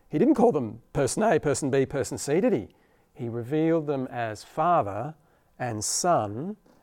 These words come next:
and Spirit. And, and right there, you might already begin to have the glimmers of, "Ok-, okay, maybe that tells me something about how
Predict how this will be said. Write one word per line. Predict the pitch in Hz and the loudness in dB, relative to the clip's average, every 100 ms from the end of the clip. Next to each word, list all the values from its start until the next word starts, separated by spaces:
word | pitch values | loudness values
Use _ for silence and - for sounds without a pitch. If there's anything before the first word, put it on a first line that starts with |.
| _ | _
and | 120 107 | -6 -4
Spirit. | - - 185 185 101 - - _ _ _ _ _ _ _ _ _ _ | -4 0 4 4 2 -8 -20 _ _ _ _ _ _ _ _ _ _
And, | 120 120 | -4 -4
and | 110 117 | -4 0
right | 156 233 | 4 2
there, | - 220 226 | 6 6 6
you | 127 170 | 4 2
might | 180 160 | 2 4
already | 175 214 202 131 | 6 6 6 2
begin | 143 156 185 | 0 0 0
to | 160 | 0
have | 160 | 0
the | 147 | 0
glimmers | 175 185 226 175 | 2 4 4 2
of, | 143 | 0
"Ok-, | - 233 - - _ | -2 -4 -4 -16 _
okay, | 180 240 269 | -8 -2 0
maybe | 226 294 311 | 2 4 4
that | 254 240 | 2 0
tells | - 320 311 | 0 0 0
me | 240 | -2
something | 185 160 - 131 135 | 0 -2 -2 -2 -2
about | 131 131 | 0 0
how | 139 143 123 | 2 2 2